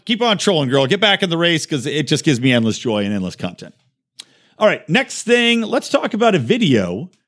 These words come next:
Speaking of socialism and ridiculous spending policies, let's talk about a video that the R N C put out called Victims of Socialism, and could not be more perfectly timed as all these just insane Democratic debates continue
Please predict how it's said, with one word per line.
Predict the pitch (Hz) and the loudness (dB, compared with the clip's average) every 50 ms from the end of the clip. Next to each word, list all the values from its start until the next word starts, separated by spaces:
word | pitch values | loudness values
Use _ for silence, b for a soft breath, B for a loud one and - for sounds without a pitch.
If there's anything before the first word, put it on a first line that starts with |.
| _ _ _ _ _ _ _ _ _ _ _ _ _ | _ _ _ _ _ _ _ _ _ _ _ _ _
Speaking | - - 220 214 151 160 131 | -6 0 0 0 2 2 0
of | 110 | 0
socialism | - 233 247 233 - - 110 98 90 87 107 156 - _ _ _ _ _ _ _ - | 2 2 2 2 0 -2 -2 -2 -4 -6 -8 -12 -14 _ _ _ _ _ _ _ -2
and | 120 120 113 110 104 | 0 0 0 0 0
ridiculous | 113 127 - - - 208 - | -2 -2 -2 -2 -2 -4 -2
spending | - 220 214 180 117 | -2 -2 -2 -2 -2
policies, | - 107 98 95 - 135 131 - b b b b b | -2 -2 -2 -2 -6 -8 -10 -12 b b b b b
let's | b 277 277 277 - | b -2 0 0 0
talk | 247 247 196 | -2 0 0
about | 208 220 185 | 0 0 0
a | 160 | 2
video | 123 127 190 165 151 143 131 131 | 2 2 2 4 4 2 2 2
that | 120 131 120 - | 2 0 -2 -2
the | - - | -4 -4
R | 156 180 180 175 | -2 -2 0 0
N | 156 | -2
C | 127 - - - 214 202 170 156 143 | -2 -4 -2 0 2 4 4 2 0
put | - - 131 113 - | -2 -4 -6 -4 -2
out | 107 101 98 98 107 - - | 0 0 0 0 0 -4 -4
called | - 143 165 151 120 104 98 - - | -2 0 2 2 2 0 -2 -4 -8
Victims | - 92 175 185 - - 185 180 151 123 | -6 -2 -2 -2 -2 0 -2 -2 -2 -2
of | - 127 110 107 - | 0 -2 -2 -2 -2
Socialism, | - - - 196 190 - - - 123 101 92 85 82 90 80 82 98 - _ _ _ _ _ _ _ - | -4 -2 -2 -2 0 0 0 0 0 0 0 -2 -4 -8 -10 -10 -12 -14 _ _ _ _ _ _ _ -4
and | 127 127 127 127 120 | -2 0 0 0 0
could | - 156 170 | 0 0 0
not | 190 208 202 208 | 0 0 0 0
be | 185 | 2
more | 160 151 151 | 2 2 2
perfectly | 135 - - 175 170 - 160 - - 123 | 2 2 0 -2 0 -2 -4 -4 -2 -4
timed | 110 - - 156 160 151 131 113 104 104 101 95 - b b b b - | -4 -2 -2 -2 0 2 2 0 0 -2 -4 -6 -8 b b b b 0
as | 131 127 123 - | 0 0 0 0
all | - 135 143 156 165 | 0 2 2 2 2
these | 151 147 151 143 120 110 - - _ _ _ _ _ _ _ _ _ _ _ _ | 4 4 4 4 2 0 -4 -10 _ _ _ _ _ _ _ _ _ _ _ _
just | - - 160 123 - | -10 -8 -8 -6 -6
insane | 165 143 - - - 202 180 175 165 147 | -8 -6 -4 -2 0 0 2 2 2 2
Democratic | 123 143 143 135 127 - 143 131 117 - | 2 2 0 0 0 0 0 0 0 0
debates | 139 117 - 131 120 - | -2 -2 0 -2 -2 -2
continue | - 147 135 120 - - - 180 175 156 139 123 107 92 90 | -2 -2 -4 -4 -4 -6 -2 -2 0 0 0 -2 -2 -2 -4